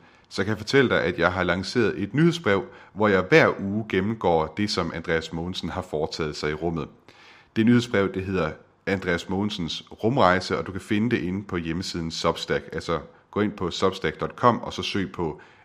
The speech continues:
Andreas Mogensens rumrejse, så skulle du gerne kunne finde det. Og ellers så kan du også, øh, søge direkte på det ved at indtaste følgende hjemmesideadresse i din browser. Den hedder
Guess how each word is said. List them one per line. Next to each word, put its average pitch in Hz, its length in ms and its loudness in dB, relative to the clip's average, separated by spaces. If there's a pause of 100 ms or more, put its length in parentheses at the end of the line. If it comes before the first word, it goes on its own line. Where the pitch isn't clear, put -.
Andreas 90 400 -2
Mogensens 82 500 -6
rumrejse, 87 400 -2
så - 120 -12
skulle 98 240 -4
du - 100 -18
gerne 85 140 -2
kunne 87 160 -12
finde 123 320 0
det. 90 80 0 (520)
Og 95 100 2
ellers 98 180 2
så 98 120 -6
kan 113 200 4
du 95 160 2
også, 87 300 0
øh, 85 80 -6
søge 110 400 0
direkte 95 420 0
på 98 200 -4
det 90 180 -4
ved 95 100 0
at 76 240 0 (320)
indtaste 85 680 -2 (160)
følgende 117 400 2
hjemmesideadresse 80 1120 -2
i 80 60 -12
din 82 220 -8
browser. 73 440 -2 (120)
Den 90 120 -4
hedder 92 220 0